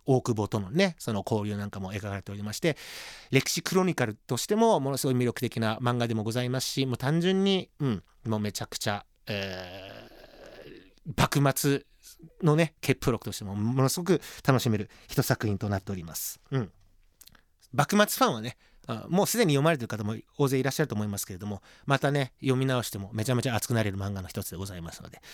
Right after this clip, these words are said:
ぜひチェックしてみてください。というわけで、えー、いかがだったでしょうか。個人的に気になった、もう三作品とも気になったんですけれども、ちょっと井原さんのね、代弁させていただきまして、大井龍馬ご紹介させていただきました。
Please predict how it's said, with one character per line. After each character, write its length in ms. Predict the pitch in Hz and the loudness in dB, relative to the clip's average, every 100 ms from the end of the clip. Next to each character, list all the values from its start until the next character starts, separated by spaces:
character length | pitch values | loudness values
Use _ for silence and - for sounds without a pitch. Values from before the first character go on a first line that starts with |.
| - | -8
ぜ 120 | - | -2
ひ 180 | 113 104 | -2 -2
チ 120 | - 110 | -2 -4
ェ 40 | |
ッ 20 | |
ク 100 | - | -4
し 80 | 101 | -6
て 80 | 98 | -8
み 80 | 92 | -10
て 160 | - - | -14 -14
く 80 | - | -12
だ 100 | - | -8
さ 160 | - - | -8 -10
い。 60 | - _ _ _ _ _ _ - - _ - - - - - - - _ _ _ _ _ - | -14 _ _ _ _ _ _ -20 -20 _ -20 -20 -20 -20 -20 -20 -20 _ _ _ _ _ 0
と 100 | 285 | 4
い 80 | 302 | 6
う 40 | |
わ 80 | 302 | 6
け 140 | 262 | 6
で、 240 | 214 147 - | 4 2 2
え 380 | 170 160 151 143 | 4 4 4 2
ー、 20 | |
い 40 | |
か 100 | 139 | 2
が 100 | 127 | 0
だ 60 | 104 | -2
っ 60 | - | -6
た 100 | - | -12
で 80 | |
し 100 | - - | -10 -12
ょ 40 | |
う 40 | |
か。 100 | - - - - | -12 -16 -18 -4
個 120 | 160 | -2
人 160 | 170 | 0
的 280 | 160 165 160 | 0 -2 2
に 400 | 156 151 151 131 | 2 4 2 -2
気 140 | 139 165 | 0 2
に 80 | 160 | 2
な 80 | |
っ 20 | 151 | 2
た、 100 | 120 | 0
も 60 | |
う 40 | 131 | 4
三 220 | 190 202 | 4 4
作 200 | 220 208 | 2 2
品 120 | 208 | 2
と 80 | 190 | 2
も 80 | 185 | 0
気 100 | 185 | 2
に 60 | |
な 60 | 175 | 0
っ 20 | |
た 80 | 165 | 2
ん 60 | 117 | 0
で 60 | |
す 80 | 101 | -2
け 60 | 107 | -6
れ 40 | |
ど 60 | 104 | -4
も、 60 | |
ち 80 | 104 | -2
ょ 20 | |
っ 20 | 147 | 0
と 60 | |
井 100 | 160 | 2
原 160 | 170 117 | 2 2
さ 140 | 107 | -2
ん 40 | 101 | -6
の 80 | |
ね、 180 | 98 113 | -6 -4
代 180 | 104 127 | 0 2
弁 160 | - 160 | 4 4
さ 80 | |
せ 60 | 135 | 4
て 80 | 143 | 2
い 20 | |
た 60 | 123 | 0
だ 60 | |
き 80 | 117 | 0
ま 60 | 113 | -2
し 40 | |
て、 80 | - | 4
大 180 | 170 139 | 4 4
井 40 | |
龍 80 | 110 | 2
馬 200 | 98 95 - | -2 -6 -4
ご 80 | |
紹 160 | 113 101 | -2 -2
介 140 | 92 | -6
さ 120 | 90 87 | -8 -8
せ 80 | |
て 160 | - 98 | -8 -12
い 60 | 117 | -12
た 120 | 98 | -14
だ 100 | 90 | -14
き 160 | - | -16
ま 100 | - | -16
し 100 | - | -14
た。 140 | - | -14